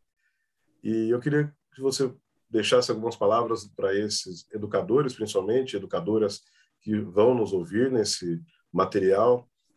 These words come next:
tanto no nosso, nos nossos mais diversos canais, né, que a Ação Educativa disponibiliza, e também, eventualmente, pra estudantes que acessarem esse conteúdo. É, o que você quer deixar pra nós como mensagem, como palavras finais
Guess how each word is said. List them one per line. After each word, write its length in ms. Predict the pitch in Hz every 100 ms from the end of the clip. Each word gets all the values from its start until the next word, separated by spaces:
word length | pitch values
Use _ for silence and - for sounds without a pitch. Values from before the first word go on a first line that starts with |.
| -
tanto 340 | 120 127 117
no 140 | 110 101
nosso, 500 | 95 90 - 87 78 _ _
nos 720 | 90 87 76 95 101 95 90
nossos 420 | 98 101 98 101
mais 260 | 104 117 110
diversos 380 | 95 104 - -
canais, 560 | 90 90 98 117 98
né, 160 | 92 104 - _ _ _ _
que 80 | 98
a 40 |
Ação 200 | 90 -
Educativa 420 | 95 92 90 95 98
disponibiliza, 840 | - 92 90 85 98 127 127 147 - _ _ _ _ _ -
e 200 | 110 123
também, 560 | 156 135 123 131 143 143
eventualmente, 460 | 131 131 135 139
pra 100 | 143
estudantes 400 | 139 127 127 123
que 120 | -
acessarem 880 | 123 - 123 - 113 110 110 107 107 -
esse 180 | 101 101
conteúdo. 580 | 107 107 95 101 110 - _ _ _ _ _ _
É, 140 | 98 92
o 100 | 90
que 120 | 113
você 560 | 113 - 117 110 98 - _
quer 140 | - 110
deixar 240 | 104 98
pra 120 | 101
nós 160 | 101 101
como 160 | 104 95
mensagem, 460 | 87 - 110 98
como 160 | 95 92
palavras 340 | 95 98 98
finais 500 | - 92 95 92 -